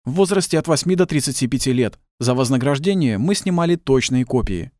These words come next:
Таким образом, в виртуальном облаке оказалось тысяча Ц К Л, которые могли взаимодействовать как живые люди.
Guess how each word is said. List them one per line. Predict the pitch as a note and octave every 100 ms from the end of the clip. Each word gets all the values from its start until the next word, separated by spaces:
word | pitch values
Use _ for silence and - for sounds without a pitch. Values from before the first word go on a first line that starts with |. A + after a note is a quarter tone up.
| _
Таким | B2+ C3+ C3+
образом, | E3+ E3+ D3 C#3+
в | D3
виртуальном | D3+ E3+ E3+ D#3+ C#3+
облаке | D3 D3+ C#3+ C#3+
оказалось | C3+ C3+ C#3 C#3 -
тысяча | - A#2 B2+ B2+
Ц | - D3+
К | C#3 C#3+
Л, | A2 F2+ -
которые | A#2+ A#2+ A2+
могли | A2 A2+
взаимодействовать | G#2+ G#2+ G#2 G#2+ C#3 - C#3+ -
как | A#2+
живые | A#2 C#3+ A#2+ A2 G#2+
люди. | A2+ G#2+ F#2